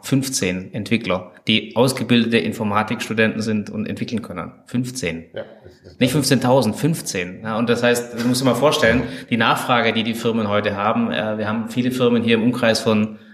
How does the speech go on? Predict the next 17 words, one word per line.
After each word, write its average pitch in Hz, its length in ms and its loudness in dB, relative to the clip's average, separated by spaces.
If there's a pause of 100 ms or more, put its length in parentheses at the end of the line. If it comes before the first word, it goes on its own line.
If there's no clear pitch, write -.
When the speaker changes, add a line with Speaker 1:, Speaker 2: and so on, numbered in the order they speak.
Speaker 1:
einem 104 220 0
Kilometer, 110 440 0
die 104 360 -2
Tausende 117 420 4
von 107 140 0
diesen 104 200 2
Leuten 98 220 0
suchen. 104 340 -2 (100)
Speaker 2:
Mhm. 107 380 -8 (200)
Speaker 1:
Also 98 280 2
das 98 180 -2
ist - 80 0
schon 107 180 2
ein, 104 160 2
irgendwo 107 280 0
ein 101 80 0
Treppenwitz. 104 680 -2